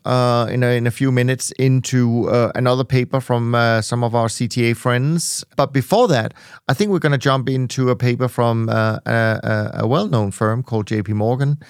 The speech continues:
um, because you came across, uh, their long-term capital markets paper and what they're, I guess, advising their clients,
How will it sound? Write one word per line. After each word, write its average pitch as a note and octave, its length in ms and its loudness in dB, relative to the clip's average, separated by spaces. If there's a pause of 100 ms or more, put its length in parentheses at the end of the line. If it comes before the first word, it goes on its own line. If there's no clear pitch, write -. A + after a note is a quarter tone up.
(340)
um, A2+ 440 2
because A2+ 320 -2
you B2+ 380 2
came A#2+ 440 -2
across, A2+ 600 -2
uh, G#2+ 400 0
their G#2 160 2
long-term A2 460 -2
capital A2+ 320 -2
markets D3 580 -4 (480)
paper C3 480 0 (220)
and B2 240 0
what A#2 180 0
they're, B2 340 2 (420)
I A2+ 60 -2
guess, A2+ 220 0
advising A2+ 640 0 (160)
their B2 140 0
clients, C3 580 -2